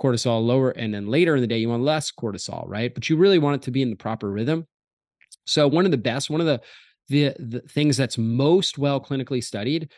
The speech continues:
is ashwagandha. Ashwagandha has been shown to really balance and modulate cortisol effectively. It's a Indian Ayurvedic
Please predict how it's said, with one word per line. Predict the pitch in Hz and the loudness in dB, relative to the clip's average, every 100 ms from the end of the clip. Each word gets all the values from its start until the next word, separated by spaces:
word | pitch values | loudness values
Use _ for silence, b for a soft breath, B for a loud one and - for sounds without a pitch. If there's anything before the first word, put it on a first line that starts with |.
| b - | b -4
is | 131 - | -4 0
ashwagandha. | 117 127 - 120 104 104 107 87 - _ _ _ _ - | 0 0 -4 -4 -4 -4 -4 -6 -10 _ _ _ _ -4
Ashwagandha | 120 - 165 139 131 131 123 | -4 -2 -2 0 0 0 -2
has | 113 | -4
been | 123 | -6
shown | 110 - 120 117 | -6 -2 -2 0
to | 107 | -2
really | 95 113 127 127 | -6 0 2 2
balance | 110 107 110 107 113 | 0 -4 -4 -4 -4
and | |
modulate | 104 104 104 98 | -4 -6 -8 -10
cortisol | - 104 - 127 95 | -8 -6 -2 -2 -4
effectively. | - 104 - 127 151 | -8 -10 -6 -2 0
It's | 127 - | 0 -2
a | 107 101 98 - B B B _ | -2 -2 -4 -8 B B B _
Indian | 143 151 143 147 139 | 0 2 2 2 0
Ayurvedic | 123 123 127 107 120 120 120 - | 0 0 0 0 -2 -2 -2 -6